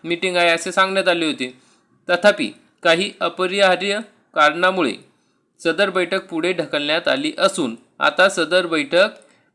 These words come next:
तीन जुलै दोन हजार पंचवीस रोजी सायंकाळी सात वाजता दालन क्रमांक एकशे पंचेचाळीस, पहिला मजला, विधान भवन, मुंबई येथे आयोजित करण्यात आली आहे. तरी बदललेल्या दिनांक व वेळेनुसार कृपया आपण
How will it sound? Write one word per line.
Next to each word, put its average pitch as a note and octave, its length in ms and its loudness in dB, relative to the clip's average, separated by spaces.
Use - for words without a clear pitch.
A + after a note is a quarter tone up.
तीन G#3+ 260 -4
जुलै E3+ 360 0
दोन F3+ 260 -2
हजार D#3+ 240 0
पंचवीस D#3+ 460 -10
रोजी F3 280 -4
सायंकाळी D#3+ 540 -2
सात D#3+ 300 0
वाजता E3+ 380 0
दालन E3 320 4
क्रमांक E3+ 420 0
एकशे E3+ 260 -6
पंचेचाळीस, E3+ 760 -4
पहिला D3+ 320 0
मजला, D#3+ 360 0
विधान D#3 400 0
भवन, D#3+ 280 -2
मुंबई D#3+ 400 -4
येथे D3+ 240 -4
आयोजित C#3+ 420 -2
करण्यात C3 300 -8
आली C3 200 -4
आहे. D3 220 0
तरी F3+ 160 0
बदललेल्या F#3 600 2
दिनांक F3 520 -2
व F3 460 -2
वेळेनुसार E3+ 680 0
कृपया F#3+ 540 0
आपण F3 360 -2